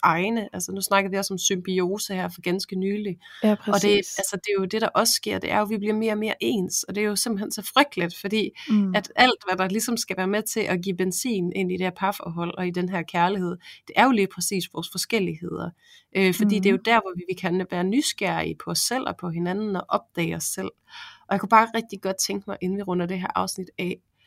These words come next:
Speaker 1: at lige knytte en kommentar til det her med, hvor kommer den her fiksertrang egentlig fra?
Speaker 2: Ja.
Speaker 1: Og det, som der er rigtig værdifuldt for rigtig mange af os at vide, det er, at vi alle sammen i et eller andet format er blevet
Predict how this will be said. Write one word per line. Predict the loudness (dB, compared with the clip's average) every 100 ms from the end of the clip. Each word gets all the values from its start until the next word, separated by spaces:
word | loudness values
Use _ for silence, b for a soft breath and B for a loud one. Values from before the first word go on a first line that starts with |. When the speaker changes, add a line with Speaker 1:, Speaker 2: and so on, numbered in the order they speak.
| b b b _ 0
Speaker 1:
at | 2
lige | 2 0
knytte | 0 0
en |
kommentar | 0 -2 0 4 4
til | 2 -4
det | -2
her | -2
med, | -2
hvor | -4
kommer | -6 2 2 4 0
den | -2 0
her | -2
fiksertrang | -2 -2 0 0 -4 -4 0 0 0 -2
egentlig | 0 0 -2
fra? | -2 6 6 4 _ _ _ _ b b -4
Speaker 2:
Ja. | -2 -4 _ -4
Speaker 1:
Og | 0
det, | 2 2
som | 2 0 -4 _ 2
der |
er | 2 2
rigtig | -2 -2
værdifuldt | -2 0 -2 0 -4 -4
for | -6
rigtig | -6 -4
mange | -4 -2
af |
os | -2
at | -4 -6
vide, | -6 -4
det | -2
er, | 0 -2
at | -4
vi | -6 -2
alle | 0 0
sammen | 2 2 2 0 -4 -6
i |
et | -6
eller | -2 -2
andet | -2
format | -2 -2 0 -2
er | -6
blevet | -6